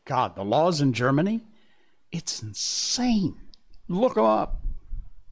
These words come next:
Absolutely insane. Uh, by the way, today is the day that we're all gonna die. So if you're just waking up and it's the twentieth of June or the twenty-first,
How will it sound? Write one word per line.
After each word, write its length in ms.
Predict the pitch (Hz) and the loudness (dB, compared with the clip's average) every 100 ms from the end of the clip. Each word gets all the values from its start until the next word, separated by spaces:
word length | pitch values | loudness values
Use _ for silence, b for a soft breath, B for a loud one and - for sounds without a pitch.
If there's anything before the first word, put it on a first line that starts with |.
| - - | -10 -4
Absolutely 1200 | 165 175 143 - 131 120 139 208 214 117 110 - | -4 -2 -4 -4 -4 -4 -2 -2 -4 -8 -8 -8
insane. 1120 | - 147 147 147 _ _ - - 170 147 120 - b b b b b b | -4 -2 -2 -6 _ _ -14 -8 -4 -4 -8 -14 b b b b b b
Uh, 220 | 160 165 | -2 0
by 200 | 139 226 | 0 0
the 120 | 240 196 | 2 2
way, 280 | 214 190 | 4 2
today 440 | 143 - 160 185 240 | 0 2 4 4 4
is 180 | 226 147 | 2 4
the 140 | 165 | 4
day 200 | 160 185 | 6 4
that 200 | 160 156 | 4 4
we're 180 | 147 147 | 4 4
all 100 | 151 | 4
gonna 240 | 151 143 | 2 0
die. 400 | 113 120 123 151 | 0 0 0 0
So 400 | 160 - 131 131 B B B B B | -2 2 2 0 B B B B B
if 160 | 156 | 0
you're 80 | 156 | 2
just 240 | 139 220 196 | 2 2 2
waking 460 | 165 196 156 151 | 2 2 4 4
up 320 | 147 185 - _ - | 4 2 -4 _ -4
and 140 | 123 | 0
it's 220 | 131 131 - | 0 -2 -6
the 120 | 131 | -6
twentieth 580 | - 156 165 160 160 143 | 0 0 2 2 0 -2
of 140 | 110 | -2
June 460 | 113 143 156 180 196 - - - | 2 4 4 2 -4 -10 -10 -6
or 160 | - 120 | 0 0
the 100 | - | 0
twenty-first, 720 | - 143 127 147 160 170 - | 0 0 2 2 2 0 -8